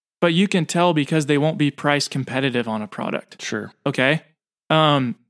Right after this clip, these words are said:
Speaker 1: not every company wants to be in the high cash value life insurance, um,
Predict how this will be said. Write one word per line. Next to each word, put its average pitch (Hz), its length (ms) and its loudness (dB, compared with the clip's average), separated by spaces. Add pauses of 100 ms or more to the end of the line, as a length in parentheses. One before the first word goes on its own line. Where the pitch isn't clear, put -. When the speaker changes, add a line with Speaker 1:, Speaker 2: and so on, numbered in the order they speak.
Speaker 1:
not 170 320 2
every 170 300 2
company 143 680 0 (240)
wants 160 220 2
to 156 100 0
be 156 120 2
in 156 100 0
the 127 80 0
high 151 260 0
cash 143 340 -2
value 143 300 2
life 156 260 0
insurance, 120 600 -4 (280)
um, 117 340 -2